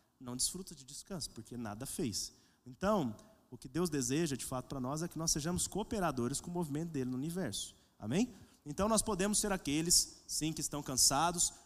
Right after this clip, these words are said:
vão chegar na igreja, vão chegar nos irmãos, nos conectes, e vão ser aliviados. Amém? Mas Deus fala, "Tomem sobre vós o meu jugo e aprendam de mim. Eu sou manso, eu sou humilde de coração, eu sou um exemplo pra vocês.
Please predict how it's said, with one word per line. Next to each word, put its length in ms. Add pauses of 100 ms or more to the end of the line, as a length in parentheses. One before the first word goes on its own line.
(140)
vão 140
chegar 260
na 100
igreja, 500
vão 140
chegar 240
nos 160
irmãos, 380
nos 120
conectes, 500 (260)
e 80
vão 160
ser 140
aliviados. 880
Amém? 400 (480)
Mas 260
Deus 200
fala, 360 (580)
"Tomem 380
sobre 300
vós 280
o 60
meu 260 (260)
jugo 440
e 80
aprendam 380
de 100
mim. 220 (200)
Eu 80
sou 160
manso, 420 (120)
eu 60
sou 220
humilde 360
de 100
coração, 520 (260)
eu 60
sou 160
um 60
exemplo 380
pra 120
vocês. 500